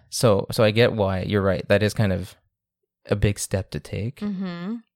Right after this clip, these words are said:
Speaker 2: And so I feel like it helps when we talk about it and, like, you can kinda talk about the pros and cons and
Speaker 1: Uh-huh. <laughs>
Speaker 2: how things feel, and it can help people figure out what they wanna try.
Speaker 1: Yeah, definitely.
Speaker 2: Yeah.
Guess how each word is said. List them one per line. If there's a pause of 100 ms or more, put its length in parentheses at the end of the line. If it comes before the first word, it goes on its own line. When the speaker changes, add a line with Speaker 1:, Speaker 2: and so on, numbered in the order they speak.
(120)
Speaker 2:
And
so
I
feel
like
it
helps
when
we
talk
about
it
and,
like,
you
can
kinda
talk
about
the
pros
and
cons
and
Speaker 1:
Uh-huh.
<laughs>
Speaker 2:
how
things
feel,
and
it
can
help
people
figure
out
what
they
wanna
try. (100)
Speaker 1:
Yeah,
definitely. (100)
Speaker 2:
Yeah.